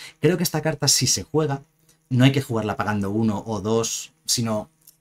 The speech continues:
pagando lo máximo posible, es decir, sacrificando siempre la menor cantidad per-, posible de permanentes, porque te va a salir mal el, la jugada si lo haces a lo loco.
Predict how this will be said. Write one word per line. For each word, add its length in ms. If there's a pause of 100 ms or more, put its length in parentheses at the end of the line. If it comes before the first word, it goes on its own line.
pagando 480
lo 180
máximo 720
posible, 360
es 40
decir, 140
sacrificando 680
siempre 280
la 100
menor 180
cantidad 380
per-, 160
posible 320
de 60
permanentes, 420
porque 220
te 80
va 60
a 40
salir 180
mal 140
el, 300 (520)
la 160
jugada 420
si 180
lo 80
haces 320
a 40
lo 60
loco. 260